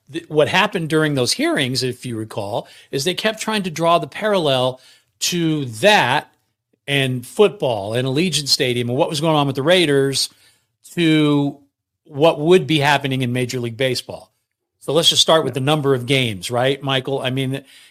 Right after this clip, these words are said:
Speaker 1: it's not a fair comparison is what I'm saying. Do you agree or disagree?
Speaker 2: I absolutely agree. It's not, it's, the two sports are very, are very different anyway because people enjoy them differently.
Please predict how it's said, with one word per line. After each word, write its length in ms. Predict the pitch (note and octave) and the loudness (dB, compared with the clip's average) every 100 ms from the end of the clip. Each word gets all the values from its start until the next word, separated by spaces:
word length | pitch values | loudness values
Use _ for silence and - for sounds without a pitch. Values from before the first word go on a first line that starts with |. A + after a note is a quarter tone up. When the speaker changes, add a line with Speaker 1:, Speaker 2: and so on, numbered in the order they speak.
| _ | _
Speaker 1:
it's 160 | D#3 - | -4 2
not 180 | G#3 G#3+ | 4 4
a 40 | |
fair 200 | - F#3+ | 4 2
comparison 580 | - D3+ D#3 B2+ A2+ A2+ | 2 -2 -2 -2 -2 -6
is 140 | G2+ | -8
what 140 | A#2+ A2+ | -6 -6
I'm 180 | A2+ G#2+ | -6 -4
saying. 300 | - A#2 A2 | -4 -4 -6
Do 80 | |
you 100 | D3+ F#3 | -4 -4
agree 280 | D3 E3+ | -2 -2
or 60 | D#3+ | -2
disagree? 480 | A#2 G#2 F2+ - - _ - | -4 -10 -12 -20 -20 _ -4
Speaker 2:
I 380 | - C3+ - - | -2 -2 -4 -6
absolutely 600 | - G3+ - C#3+ C3 G#2+ | -2 -2 -2 -2 -2 -4
agree. 280 | F#2+ G2+ G#2 | -8 -12 -16
It's 180 | A2 - | -10 -2
not, 300 | D3+ D3+ C#3 - | 0 0 -2 -2
it's, 480 | D#3+ C#3+ - - - _ _ _ _ _ | -2 -2 -4 -16 -20 _ _ _ _ _
the 180 | D3+ C#3+ | -10 -8
two 240 | - A#3+ | -2 -2
sports 540 | G#3 - - D#3 C#3+ - | -2 -6 0 0 2 -2
are 60 | |
very, 300 | A#2 A#2+ A#2 A#2+ D3+ D3 | -2 -2 -2 -4 -4 0
are 140 | C3+ | 0
very 240 | B2+ B2+ | 0 -2
different 320 | A2 B2 A#2 A2 | -2 -6 -6 -6
anyway 280 | G#2+ G#2 | -4 -4
because 220 | G2+ A2 - | -6 -8 -6
people 280 | C#3 - | -6 -4
enjoy 300 | A2+ G2+ A#2+ | -6 -2 0
them 160 | A2+ G2 | 0 -4
differently. 560 | G2 F#2+ - A2 G#2+ | -8 -10 -12 -12 -12